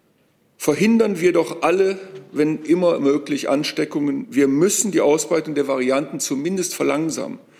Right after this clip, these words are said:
Und wir müssen verhindern, dass neue besorgniserregende Varianten entstehen. Wir alle können die Virusausbreitung damit aktiv verhindern.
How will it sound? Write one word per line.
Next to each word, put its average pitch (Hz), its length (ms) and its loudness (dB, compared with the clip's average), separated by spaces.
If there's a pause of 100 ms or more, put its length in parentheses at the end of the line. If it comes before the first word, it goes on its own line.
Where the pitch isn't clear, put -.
(440)
Und 139 100 4
wir 151 80 6
müssen 226 260 2
verhindern, 190 640 0 (600)
dass 147 160 -4
neue 175 300 6
besorgniserregende 160 960 2
Varianten 143 420 0
entstehen. 131 600 2 (1120)
Wir 156 420 0
alle 202 300 4 (920)
können 208 500 2
die 165 180 -6
Virusausbreitung 180 1500 0
damit 160 500 -2
aktiv - 800 -10
verhindern. 170 640 -8